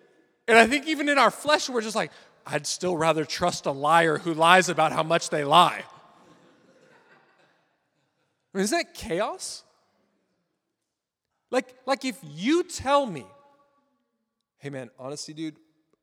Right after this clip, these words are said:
we were, we had a meal yesterday or a conversation yesterday,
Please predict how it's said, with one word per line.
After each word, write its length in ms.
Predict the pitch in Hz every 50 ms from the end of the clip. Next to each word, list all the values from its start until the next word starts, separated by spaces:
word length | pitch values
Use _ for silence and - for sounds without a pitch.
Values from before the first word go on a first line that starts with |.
| _ _ _
we 140 | 135 135 131
were, 240 | 131 127 117 110 - _ _ _ _ _ -
we 100 | 135 135
had 140 | 123 117 _ _ -
a 40 |
meal 260 | 123 123 131 143 156 156
yesterday 360 | 165 165 160 - 151 139 139
or 80 | 131
a 40 | 107
conversation 600 | - - 143 147 139 127 107 - 131 131 - 160
yesterday, 400 | 147 147 - - 151 147 156 160